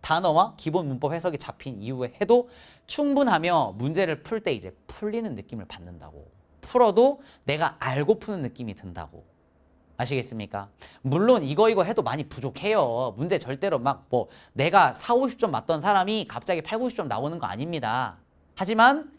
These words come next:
가능성을 느낄 수 있어요. 아, 이렇게 하다 보면 나 될 수 있겠는데? 어, 나 고득점 가능할 것 같은데? 이렇게 쭉 하다 보면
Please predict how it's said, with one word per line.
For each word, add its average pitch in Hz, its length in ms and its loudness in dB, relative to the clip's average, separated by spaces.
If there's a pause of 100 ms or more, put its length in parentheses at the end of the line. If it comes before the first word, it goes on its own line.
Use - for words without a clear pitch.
(240)
가능성을 120 540 -8
느낄 87 240 -18
수 - 120 -20
있어요. - 220 -20 (140)
아, 196 360 4
이렇게 151 320 -4
하다 190 260 2
보면 185 400 -4 (560)
나 139 200 -6
될 - 160 -12
수 - 140 -12
있겠는데? 120 600 -10
어, 165 80 -4
나 160 80 -8
고득점 143 460 -8
가능할 110 340 -14
것 - 100 -20
같은데? 101 500 -18
이렇게 - 220 -12
쭉 143 220 -14
하다 151 180 -4
보면 117 320 -10